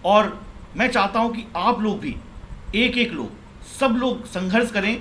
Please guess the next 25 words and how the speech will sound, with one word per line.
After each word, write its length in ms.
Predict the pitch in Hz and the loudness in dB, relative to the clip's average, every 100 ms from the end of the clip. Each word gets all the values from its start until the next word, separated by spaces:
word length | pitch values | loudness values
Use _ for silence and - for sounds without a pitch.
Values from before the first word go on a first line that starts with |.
| - - - | -8 -12 -2
एक-एक 320 | 247 254 247 | 0 2 0
लोग, 220 | 196 196 | -2 -4
क्योंकि 280 | 226 233 277 - - | -4 -2 -2 -4 -4
हर 180 | 202 262 | 0 2
एक-एक, 680 | 240 220 254 247 240 - - - - - - | 0 0 0 0 -2 -2 -8 -16 -18 -16 -6
जिस 180 | 214 | -2
तरह 200 | 233 220 | 2 2
से 180 | 214 254 254 151 | 2 0 -2 -2
राई 220 | 165 233 | 0 0
के 160 | 226 247 220 | 0 0 0
एक-एक 260 | 220 240 180 | 0 -2 0
दाने 280 | 165 208 220 | 0 0 0
से 100 | 233 | -2
पहाड़ 320 | 185 185 214 | 0 2 2
बनता 280 | 196 190 208 | 0 -2 0
है, 120 | 214 | 2
वैसे 280 | 196 202 233 | 0 -2 -2
ही 80 | |
हम 220 | 208 180 233 | -2 -2 -4
सब 240 | - 208 | -2 -2
लोगों 200 | 226 214 | 0 -2
के 120 | 214 240 233 | -4 -4 -2
एक-एक 300 | 202 202 208 | -2 0 -2
मिलने 280 | 180 190 202 | -2 -4 -2
से 220 | 208 214 | -2 -4